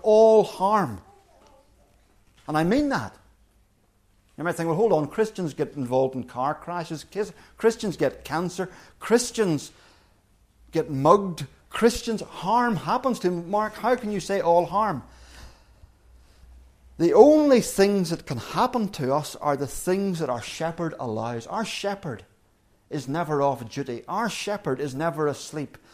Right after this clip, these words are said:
Our shepherd isn't busy over there so that something happens over here and he said, "Oh, I'm sorry that happened to you." Our shepherd is the good shepherd. He is all-knowing, all-powerful,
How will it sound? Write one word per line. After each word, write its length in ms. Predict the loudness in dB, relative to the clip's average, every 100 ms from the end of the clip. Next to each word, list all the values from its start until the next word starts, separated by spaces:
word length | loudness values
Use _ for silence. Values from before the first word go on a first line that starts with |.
| -10 -2
Our 180 | 0
shepherd 540 | 0 -2 -4 0 -2 -2 -8 -12 2
isn't 380 | 2 2 2
busy 320 | 8 8 8 6
over 260 | 6 4
there 260 | 2 2 0
so 220 | -2 -2
that 140 | -2 -4
something 400 | -8 -6 -6 -2
happens 360 | -2 -2 -2
over 200 | 0 0
here 120 | -2
and 80 | -4
he 60 | -6
said, 100 | -6
"Oh, 140 | -4
I'm 140 | -4 -8
sorry 460 | -8 -6 0 2
that 180 | 2 -2
happened 400 | -2 -4 -6 -8
to 80 | -8
you." 360 | -4 -4 -6 -14 _ _ _ -8 -2
Our 180 | 0
shepherd 500 | 0 -2 -4 -2 -4
is 200 | -2 -4
the 100 | -2
good 260 | 2 4 2
shepherd. 340 | -2 -4 -2
He 60 | -2
is 120 | -2
all-knowing, 720 | 0 4 6 6 4 2 2
all-powerful, 880 | 0 4 4 4 0 0 0 -4